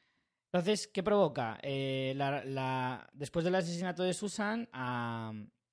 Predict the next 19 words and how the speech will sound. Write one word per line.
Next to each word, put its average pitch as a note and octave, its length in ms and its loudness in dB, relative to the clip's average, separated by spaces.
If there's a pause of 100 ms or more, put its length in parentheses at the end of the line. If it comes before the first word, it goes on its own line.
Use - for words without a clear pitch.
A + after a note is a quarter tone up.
a A#2+ 100 -8
Robert C3+ 260 0
Dust F3+ 400 2
le A2+ 120 -8
entra C3 200 -6
un C3+ 120 -4
poco C3 340 -2
el, B2+ 720 -2
el C3+ 120 -6
miedito F3 540 0
de E3+ 140 0
que C3 200 -4
le B2+ 60 -4
investiguen C3 500 -4
a D#3 180 0
él A3 280 -2
y D3 100 -4
desaparece C3 540 -4
completamente. A2+ 760 -4